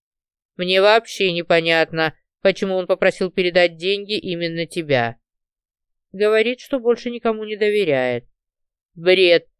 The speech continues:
С чего это вдруг он доверился тебе, зная тебя всего один день? Тут что-то не то. Сделай, как я тебе сказал». «Спасибо за алиби», прошептала я и стянула с себя майку.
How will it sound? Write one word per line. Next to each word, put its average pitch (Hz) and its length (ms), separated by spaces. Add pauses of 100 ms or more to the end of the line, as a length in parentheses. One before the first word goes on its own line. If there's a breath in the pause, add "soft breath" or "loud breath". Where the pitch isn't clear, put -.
(200)
С - 80
чего 226 360
это 165 240
вдруг 214 260
он 196 140
доверился 196 560
тебе, 202 500 (220)
зная 190 380
тебя 185 240
всего 190 300
один 190 340
день? 131 380 (600)
Тут 214 320
что-то 208 360
не 196 140
то. 165 420 (540)
Сделай, 208 560
как 208 200
я 175 120
тебе 170 240
сказал». 135 680 (540)
«Спасибо 220 540
за 208 260
алиби», 123 460 (540)
прошептала 165 540
я 190 240 (340)
и 185 80
стянула 170 540
с - 20
себя 143 380
майку. 120 580